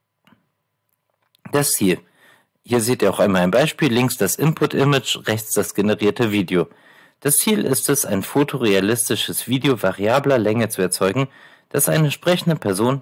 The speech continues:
mit Kopf und Gesten zeigt. Das erste Netzwerk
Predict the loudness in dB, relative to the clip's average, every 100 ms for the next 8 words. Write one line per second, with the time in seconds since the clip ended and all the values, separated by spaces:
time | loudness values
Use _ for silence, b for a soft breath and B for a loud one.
0 | -4 -6 -4 -2 -2 -4 -18 -2 0 2
1 | 0 0 -4 -4 0 0 0 _ _ _
2 | _ _ _ _ _ _ _ _ _ _
3 | _ _ _ _ _ _ _ _ _ _
4 | _ B B B B -2 -2 0 -2 2
5 | 2 2 0 0 0 0